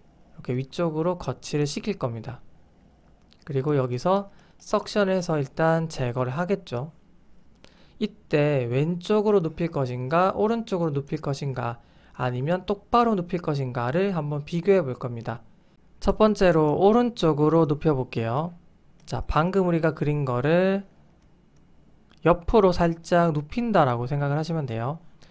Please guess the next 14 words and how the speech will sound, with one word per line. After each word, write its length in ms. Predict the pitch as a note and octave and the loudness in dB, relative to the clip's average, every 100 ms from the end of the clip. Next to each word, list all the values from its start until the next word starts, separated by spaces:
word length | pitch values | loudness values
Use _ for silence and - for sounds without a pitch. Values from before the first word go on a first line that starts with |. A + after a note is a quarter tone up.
| - - _ | -20 -20 _
그래서 340 | - B2 C3 | -8 -6 0
이런 220 | C3 C#3+ F#3 | 2 2 0
식으로 320 | - D#3+ D#3 | -2 -2 -4
가겠죠. 500 | - B2 - - - - - _ - _ _ _ _ - _ _ _ _ _ _ _ _ _ _ _ _ _ - - - - - _ _ _ _ _ _ - _ _ _ _ _ _ _ _ _ _ _ - - - | -4 -10 -10 -14 -18 -20 -20 _ -20 _ _ _ _ -20 _ _ _ _ _ _ _ _ _ _ _ _ _ -20 -20 -20 -20 -20 _ _ _ _ _ _ -20 _ _ _ _ _ _ _ _ _ _ _ -20 -18 -4
요렇게 300 | E3+ F#3+ D3 | -2 -2 -4
그려질 320 | - B2 - | -4 -6 -6
겁니다. 440 | - A#2 G#2+ B2+ - - _ _ - - - - - | -8 -8 -8 -10 -14 -20 _ _ -20 -20 -20 -20 -4
자, 280 | C3 B2 - | -4 -4 0
여기 180 | F3 G3 | 2 4
이제 140 | F#3+ F#3 | 2 4
이런 280 | D#3 F#3 | 4 2
식으로 300 | G3 F#3 E3+ | 2 2 2
찼던 500 | D#3+ F3 - F3 E3+ | 2 -2 0 0 0
게 400 | C#3 C3 B2 G#2+ | 0 0 -2 -4